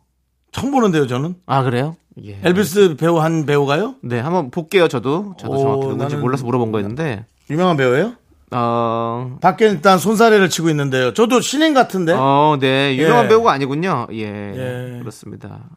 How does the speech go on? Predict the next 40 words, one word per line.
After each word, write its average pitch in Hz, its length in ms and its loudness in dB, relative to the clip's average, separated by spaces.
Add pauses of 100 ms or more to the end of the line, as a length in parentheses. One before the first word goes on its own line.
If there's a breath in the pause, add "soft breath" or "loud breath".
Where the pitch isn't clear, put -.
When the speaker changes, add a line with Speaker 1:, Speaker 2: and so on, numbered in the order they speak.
Speaker 2:
뭐, 113 140 -12
그걸 180 180 4
우리가 170 180 4
따질 214 220 0
건 226 140 2
아닌 156 200 -2
것 147 120 2
같지만. 151 360 0
Speaker 1:
그게 214 180 4
그, 220 440 6
뭐, 202 140 4
유명하고 214 460 4
무명하고. 185 380 4
Speaker 2:
네. 123 200 0
Speaker 1:
그렇게 - 180 4 (100)
Speaker 2:
저희가 294 140 2
Speaker 1:
따지면 262 300 0
우린 220 220 0
더 175 140 2
무명하죠. 240 600 4
Speaker 2:
그렇죠. 190 280 2
Speaker 1:
네, 156 120 2
더 156 100 2
Speaker 2:
네. 208 100 4
Speaker 1:
무명한데. 185 560 2
Speaker 2:
그러니까 120 120 -4
저희가 208 640 2
Speaker 1:
예. 117 40 -4
Speaker 2:
처-, 233 380 2
이름을 220 360 2
모르는 226 460 4
배우라는 147 600 2
진짜 151 400 -2
알게 135 200 0
됐네요. 117 500 -4
Speaker 1:
그렇습니다. 143 360 -4
Speaker 2:
오스틴 180 240 4
Speaker 1:
우리가 277 180 4
Speaker 2:
버틀러라는 208 760 4
배우입니다. 127 600 -2